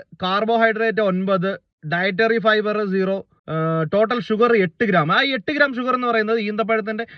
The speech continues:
എക്സ്ട്രാക്റ്റിൽ നിന്നിട്ടുള്ള, ഏഹ്, ഷുഗർ മാത്രമാണ്. ആഡഡ് ഷുഗറുകളൊന്നുമില്ല. ആഡഡ് ഷു-, ആഡഡ് ഷുഗർ സീറോ ആണ്. പ്രോട്ടീൻ ഒരു പ്രയോജനം, പ്രോട്ടീനും കാര്യങ്ങളൊന്നുമില്ല, സീറോ ആണ് പ്രോട്ടീൻ. പിന്നെ ഇതിനകത്ത് അടങ്ങിയിരിക്കുന്ന കഫീൻ അടങ്ങിയിട്ടുണ്ടെന്ന് പറഞ്ഞിട്ടുണ്ട്, അതിനകത്ത് എഴു-, എഴുതിയിട്ടുണ്ട്, കണ്ടൻസ് കഫീൻ എന്ന് എഴുതിയിട്ടുണ്ട്.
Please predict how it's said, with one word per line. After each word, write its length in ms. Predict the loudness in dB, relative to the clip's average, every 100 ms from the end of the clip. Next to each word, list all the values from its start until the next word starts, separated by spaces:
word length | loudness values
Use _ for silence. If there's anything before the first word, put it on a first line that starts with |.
| -8 -4
എക്സ്ട്രാക്റ്റിൽ 500 | -2 2 0 0 -4
നിന്നിട്ടുള്ള, 640 | -2 -4 -4 -2 -2 -2
ഏഹ്, 160 | -2 -2
ഷുഗർ 240 | -2 -2
മാത്രമാണ്. 340 | 0 -2 -2 0
ആഡഡ് 300 | 0 0 0
ഷുഗറുകളൊന്നുമില്ല. 680 | -2 0 0 0 0 0 -4 _ -16 -2
ആഡഡ് 260 | 0 0 0
ഷു-, 220 | 0 2 2 0 -2 0
ആഡഡ് 260 | 0 0
ഷുഗർ 320 | 0 2 2 0 0
സീറോ 280 | 2 4 4
ആണ്. 200 | 2 -2 -10 _ -2
പ്രോട്ടീൻ 420 | 4 4 6 2
ഒരു 300 | 2 2 2
പ്രയോജനം, 420 | 4 4 4 2 0
പ്രോട്ടീനും 380 | 0 0 2
കാര്യങ്ങളൊന്നുമില്ല, 440 | 2 0 -2 -2 -2
സീറോ 280 | 0 0 2
ആണ് 180 | 2 0
പ്രോട്ടീൻ. 420 | 0 -2 0 -2 -6 -16 -10 -4
പിന്നെ 180 | 0
ഇതിനകത്ത് 320 | 2 2 2 2
അടങ്ങിയിരിക്കുന്ന 400 | 0 0 -2 0
കഫീൻ 300 | 0 0 0
അടങ്ങിയിട്ടുണ്ടെന്ന് 540 | 0 -2 -2 -4 -2
പറഞ്ഞിട്ടുണ്ട്, 320 | -2 -2 -2 -2
അതിനകത്ത് 340 | 0 -2 -2
എഴു-, 340 | 0 2 2
എഴുതിയിട്ടുണ്ട്, 420 | 2 0 -2 -4 -6 -12 0 2
കണ്ടൻസ് 360 | 2 -2 0 2
കഫീൻ 200 | 4 2
എന്ന് 140 | 4
എഴുതിയിട്ടുണ്ട്. 580 | 4 2 -2 0 -2